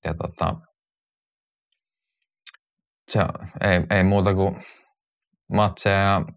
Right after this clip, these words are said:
toivottavasti niistä kaikista voitot. Ja en epäile yhtään, etteikö niin olisi. Ja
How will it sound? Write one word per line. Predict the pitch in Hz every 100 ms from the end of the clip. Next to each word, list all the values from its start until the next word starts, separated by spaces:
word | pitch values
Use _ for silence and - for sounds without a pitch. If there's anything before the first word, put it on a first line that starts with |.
| _ _ _
toivottavasti | 110 98 85 95 -
niistä | 98 95 90 - 90 - _ _ _ _ _ - _
kaikista | - 95 87 82 87
voitot. | 92 90 87 85 - - _ _ - -
Ja | 82 80
en | 85 85
epäile | 90 85 87 85 80
yhtään, | 87 82 82 80 80
etteikö | 82 82
niin | 87 82
olisi. | 90 87 85 82 _ _ - - - _ _ -
Ja | 50 50 50 50